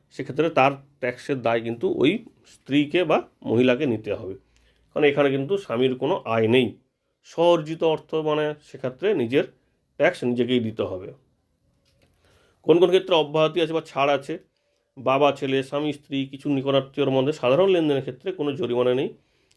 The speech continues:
কিন্তু সেই টাকা যদি বারবার কোথাও বিনিয়োগ করেন, ধরুন আপনি স্ত্রীকে টাকা দিয়েছেন, সন্তানকে টাকা দিয়েছেন, দেখা যাচ্ছে বারবার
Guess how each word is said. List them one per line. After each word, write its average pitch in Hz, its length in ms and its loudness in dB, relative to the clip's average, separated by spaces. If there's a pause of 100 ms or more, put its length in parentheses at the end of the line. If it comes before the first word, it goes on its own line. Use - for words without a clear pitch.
(140)
কিন্তু 160 140 -2
সেই 147 120 -2 (100)
টাকা 135 180 0
যদি 160 180 2 (120)
বারবার 175 380 4
কোথাও 170 260 -4
বিনিয়োগ 135 380 0
করেন, 98 200 -12 (560)
ধরুন 175 180 4
আপনি 165 200 0
স্ত্রীকে 135 340 -2
টাকা 127 200 0
দিয়েছেন, 120 240 -4 (140)
সন্তানকে 160 320 0
টাকা 131 140 2
দিয়েছেন, 123 220 -4 (500)
দেখা 135 80 -2
যাচ্ছে 139 160 -2 (100)
বারবার 135 340 4